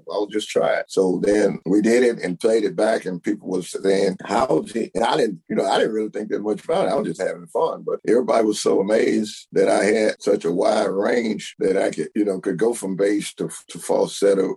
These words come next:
uh, without even, uh, thinking about it. Just, <laughs> just with it. So sometimes Dan would point up and he'd point down, you know, and, and I would know that, that I needed to do that, do, to use the high pitch. And he liked it to mix it on some of the songs to do both.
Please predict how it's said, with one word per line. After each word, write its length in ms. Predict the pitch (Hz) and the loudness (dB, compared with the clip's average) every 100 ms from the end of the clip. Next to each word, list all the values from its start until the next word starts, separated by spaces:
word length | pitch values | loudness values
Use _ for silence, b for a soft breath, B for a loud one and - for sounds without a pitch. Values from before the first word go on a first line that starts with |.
| - | -4
uh, 260 | 90 87 87 | 0 0 0
without 420 | 87 87 95 98 | 0 0 2 2
even, 340 | 95 92 87 90 | 0 0 0 0
uh, 360 | 87 85 - - | 0 -2 -4 -2
thinking 220 | 113 98 | 0 0
about 320 | 90 85 85 | 0 0 0
it. 120 | - | -2
Just, 340 | - 98 - - | -2 -2 -2 -4
<laughs> 800 | - - 190 220 - - - - | 0 0 0 -4 -8 -16 -20 -4
just 160 | 104 104 | -2 2
with 200 | 110 107 | 4 4
it. 140 | 95 - | 4 2
So 140 | 110 | 2
sometimes 680 | 110 131 - 135 127 117 101 | 2 0 2 4 4 2 0
Dan 320 | 127 131 110 | 2 2 0
would 160 | 98 | -4
point 280 | - 131 123 | -2 -2 2
up 200 | 123 135 - | 2 0 -2
and 180 | 113 120 | -8 -6
he'd 280 | 120 110 | -8 -8
point 260 | - 123 - | -4 -2 0
down, 420 | 123 120 120 120 | 0 0 0 -2
you 80 | 117 | -2
know, 200 | 113 110 | -2 -2
and, 240 | 107 107 - | -2 -4 -4
and 120 | 92 | -2
I 120 | 107 | 0
would 160 | 113 101 | 0 -2
know 280 | 98 101 101 | -4 -2 -2
that, 240 | 98 101 - | -2 -2 -2
that 280 | 98 104 | 0 2
I 180 | 98 92 | 2 2
needed 320 | 95 101 85 | 2 0 -2
to 60 | 82 | 0
do 160 | 101 92 | 0 0
that, 220 | 92 82 | -4 -2
do, 180 | 98 98 - | -2 -2 -4
to 80 | 90 | 0
use 260 | 95 110 85 | 2 2 2
the 100 | 85 | 0
high 200 | 107 107 | 0 0
pitch. 480 | 107 101 - - - | 0 0 -2 -12 -2
And 240 | 98 110 | 2 2
he 60 | 131 | 2
liked 280 | 120 110 98 | 2 0 -4
it 100 | 82 | -8
to 80 | 90 | -4
mix 360 | 107 120 - | -4 -4 -6
it 120 | - - | -12 -4
on 280 | 95 95 95 | -2 -2 -4
some 280 | - 101 | -4 -2
of 60 | 101 | 0
the 60 | 90 | 0
songs 420 | 101 98 98 87 | 4 4 4 0
to 60 | 82 | -2
do 180 | 98 | 0
both. 340 | 92 107 95 | 2 2 2